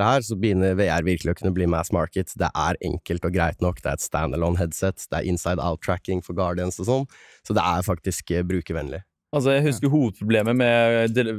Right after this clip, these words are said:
Speaker 2: development-kitene var jo det at du måtte ha en heftig datamaskin som faktisk kunne kjøre mye av det her, da. Det er jo, var jo alltid krise. Så jeg,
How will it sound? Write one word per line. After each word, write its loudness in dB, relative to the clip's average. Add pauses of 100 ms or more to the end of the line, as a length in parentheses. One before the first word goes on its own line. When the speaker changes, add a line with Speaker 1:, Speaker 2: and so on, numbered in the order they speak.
Speaker 2:
development-kitene 0
var 4
jo 2
det 4
at 0
du -4
måtte 2
ha 2
en -2
heftig -2
datamaskin 0
som -4
faktisk -4
kunne 2
kjøre 2
mye 2
av 0
det 2
her, 4
da. 2
Det 4
er 4
jo, 2
var 2
jo 2
alltid -2
krise. -4 (400)
Så -2
jeg, 4